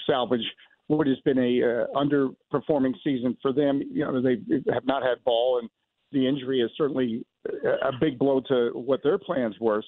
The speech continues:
So, uh, you know, that's what makes this, this tense. Uh, uh,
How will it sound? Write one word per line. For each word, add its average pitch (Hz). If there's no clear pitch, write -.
So, 147
uh, 147
you 196
know, 165
that's 156
what 190
makes 165
this, 175
this 170
tense. 196
Uh, -
uh, 160